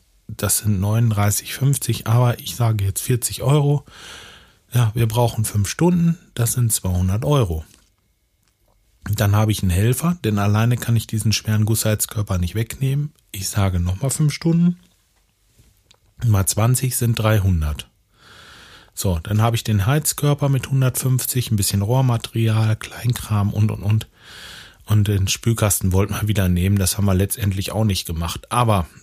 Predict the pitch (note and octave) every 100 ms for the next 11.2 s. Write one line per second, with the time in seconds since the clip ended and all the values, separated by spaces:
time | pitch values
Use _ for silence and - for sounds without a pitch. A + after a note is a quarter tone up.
0 | _ _ _ _ _ _ - C3+ D3 C#3+
1 | A2+ A2 A#2 - G2+ G2+ G2 G2+ F#2 F2+
2 | - G#2+ G#2 F#2 - - - - - -
3 | - - F#2+ - - - - - - -
4 | - _ - - - F2+ - _ - -
5 | G2+ F2+ - - - - - _ C3 E3
6 | E3 C#3+ C3 B2+ C3 - _ _ _ -
7 | C#3+ C3 A#2+ G#2 G#2 G2 F#2+ F#2+ - -
8 | D2 A#1 - - C#2 - - - - -
9 | - _ _ - _ - - - - _
10 | - _ - _ _ _ _ _ G#2+ F2+
11 | F2